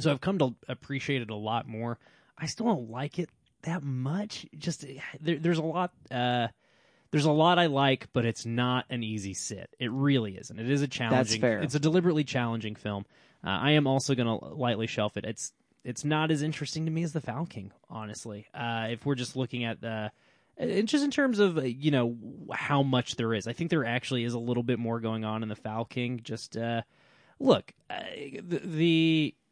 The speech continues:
Speaker 1: the feelings being, uh, wrestled with, uh, to, to, to bring that, that riff back, uh,
Speaker 2: <laughs>
Speaker 1: and, and that film just, just,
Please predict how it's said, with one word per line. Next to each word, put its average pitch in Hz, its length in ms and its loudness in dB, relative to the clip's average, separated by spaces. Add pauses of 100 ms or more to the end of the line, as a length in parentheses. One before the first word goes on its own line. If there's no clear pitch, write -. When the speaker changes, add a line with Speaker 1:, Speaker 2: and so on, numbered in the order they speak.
(240)
Speaker 1:
the 160 300 4
feelings 214 640 4
being, 160 480 4 (200)
uh, 107 600 -2 (720)
wrestled 151 540 4
with, 123 280 4 (200)
uh, 101 500 -2 (520)
to, 120 160 -4
to, - 180 -8
to - 140 -8
bring 107 220 0
that, 101 220 -2
that 107 140 -4 (160)
riff 107 260 -2
back, 101 280 0 (380)
uh, 107 400 4
Speaker 2:
<laughs> 311 400 -2
Speaker 1:
and, 285 540 -4
and 156 480 2
that 175 140 6
film 170 240 2
just, 147 260 0
just, 139 260 0